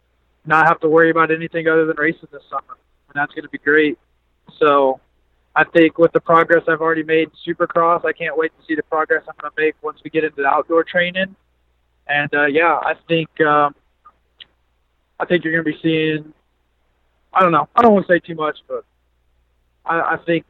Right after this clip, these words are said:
uh, some of those guys are gonna be, yeah, I think it's gonna be a good summer. Yeah, it's gonna be a good summer. I'm excited, mainly just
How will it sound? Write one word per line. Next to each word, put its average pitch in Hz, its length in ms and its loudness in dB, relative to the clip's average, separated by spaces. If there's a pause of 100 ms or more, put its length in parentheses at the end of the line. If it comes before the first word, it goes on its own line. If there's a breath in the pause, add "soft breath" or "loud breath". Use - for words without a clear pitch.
uh, 147 340 -2
some 156 120 -4
of 147 60 -8
those 143 200 -4
guys 139 280 2
are 143 60 -6
gonna - 180 -12
be, 135 80 -16 (1120)
yeah, 233 160 8
I 220 40 6
think 240 180 4
it's - 80 -2
gonna 202 120 -6
be 180 80 0
a - 20 -4
good 165 200 -6
summer. 147 140 -10 (340)
Yeah, 139 160 -6 (340)
it's 165 100 -16
gonna 190 140 -2
be 170 80 2
a 165 60 0
good 156 180 -2
summer. 143 320 -8 (140)
I'm 170 100 0
excited, 160 480 2 (420)
mainly 233 360 4
just 185 200 -10